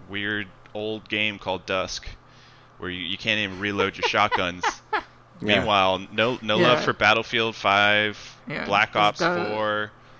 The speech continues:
Speaker 2: Dusk doesn't have a battle royale mode, so.
Speaker 3: I played Battlefield five. I like
Speaker 1: pub G's
Speaker 3: Battlefield.
Speaker 1: winter map. I mean, pub G's winter map should probably be best, like, shooter of the year. It's just by itself.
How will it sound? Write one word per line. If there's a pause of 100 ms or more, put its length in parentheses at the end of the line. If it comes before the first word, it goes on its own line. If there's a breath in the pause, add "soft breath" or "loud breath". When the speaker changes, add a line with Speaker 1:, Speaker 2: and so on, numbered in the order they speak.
Speaker 2:
Dusk
doesn't
have
a
battle
royale
mode, (260)
so. (840)
Speaker 3:
I
played
Battlefield
five. (520)
I
like
Speaker 1:
pub
G's
Speaker 3:
Battlefield.
Speaker 1:
winter
map.
I
mean,
pub
G's
winter
map (140)
should
probably
be
best, (160)
like,
shooter
of
the
year.
It's
just
by
itself.